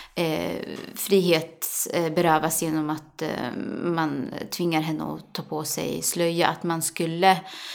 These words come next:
som rektor och även som lärare att, eh,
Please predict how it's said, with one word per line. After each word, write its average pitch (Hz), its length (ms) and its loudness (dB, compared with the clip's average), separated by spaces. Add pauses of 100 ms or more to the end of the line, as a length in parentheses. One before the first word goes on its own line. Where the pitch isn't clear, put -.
(340)
som 180 320 4
rektor 160 600 0
och 160 240 2
även 160 200 2
som 170 180 0
lärare 175 800 6
att, - 420 -4
eh, 156 260 0